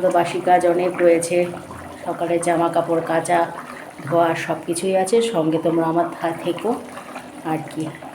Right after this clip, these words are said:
ঠিক আছে, আমি রান্নাটা নামিয়ে নিই, তোমরা আমার সাথে থেকো। হয়ে গেছে রান্না, একটু ঝোল রেখে দিলাম, টেনে যেতে পারে নতুন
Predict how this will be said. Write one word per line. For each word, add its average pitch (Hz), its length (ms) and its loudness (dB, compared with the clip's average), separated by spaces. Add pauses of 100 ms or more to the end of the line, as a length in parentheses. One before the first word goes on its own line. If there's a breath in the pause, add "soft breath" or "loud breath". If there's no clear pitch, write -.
(200)
ঠিক 180 160 -8
আছে, 185 220 -2
আমি 185 100 0
রান্নাটা 165 380 2
নামিয়ে 175 460 6
নিই, 247 120 6 (2500)
তোমরা 175 260 0
আমার 170 220 4
সাথে 180 180 2 (120)
থেকো। 180 260 2 (2000)
হয়ে 233 260 2
গেছে 208 300 -2
রান্না, 190 420 2 (1080)
একটু 240 140 0 (120)
ঝোল 233 200 6 (120)
রেখে 214 240 0
দিলাম, 175 300 4 (420)
টেনে 202 280 0
যেতে 202 240 0 (100)
পারে 165 160 2 (100)
নতুন 180 200 -6